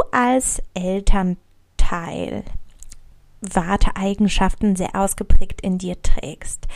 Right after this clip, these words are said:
dann sind Flexibilität, Kreativität,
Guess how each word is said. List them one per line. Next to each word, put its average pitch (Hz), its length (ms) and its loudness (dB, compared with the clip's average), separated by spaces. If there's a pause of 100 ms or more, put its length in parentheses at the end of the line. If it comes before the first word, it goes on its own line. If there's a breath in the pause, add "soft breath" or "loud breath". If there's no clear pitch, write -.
(320 loud breath)
dann 220 280 2
sind 302 500 -2 (180 soft breath)
Flexibilität, 240 1500 0
Kreativität, 214 1160 -2